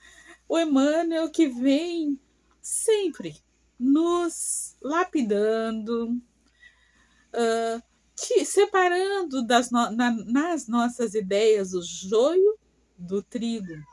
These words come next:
né? Pra que a gente não confunda as utopias, as armações do ego,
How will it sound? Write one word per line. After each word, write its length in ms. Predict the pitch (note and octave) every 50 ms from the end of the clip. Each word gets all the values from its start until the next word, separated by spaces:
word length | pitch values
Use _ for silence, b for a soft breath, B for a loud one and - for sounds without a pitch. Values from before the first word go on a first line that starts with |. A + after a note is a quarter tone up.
| _ _ - - - _ _ _ _ _ _ _ _ _ _ _ _
né? 320 | D#3+ E3 G3+ B3 D#4+ - _ _ _ _ _ _ _ _ _ _ _ _ _ b b b b b b b _ _
Pra 360 | C#4+ C#4+ D4 D#4+ F4 F#4+ F#4+
que 140 | - - E4+
a 100 | D#4 C4
gente 640 | A#3+ C4+ C#4+ D#4+ E4 D#4+ D#4 D4+ - - - D4+
não 260 | D4 D4 D4+ D4+ D4+ D4
confunda 1040 | - D#4 D4+ C4+ - - - _ D#4 E4 F4 F#4 F4+ D#4+ C#4 G#3+ F#3+ G3 F3 D#3 - -
as 300 | F#3+ G#3+ G#3 F#3+ F#3+ G#3+
utopias, 1500 | B3 - - - G3+ F#3+ G3 _ _ - A3 A#3 B3 B3 B3 B3 A#3+ A#3+ B3 A#3+ A#3+ - - - - - - - - _ b b b b b b b b b
as 520 | - F#3+ G3 G3+ G#3 G3+ F#3+ F#3 - - -
armações 720 | - G3+ G#3+ G#3+ G#3 G3+ G3+ - - G#3+ G#3 G#3 G3+ F#3+
do 140 | F3+ F#3+ F#3
ego, 760 | F3+ F3+ F#3 F#3+ G3+ G#3 G#3 G#3 G3+ F#3 F#3 F#3 G#3 A3+ A3+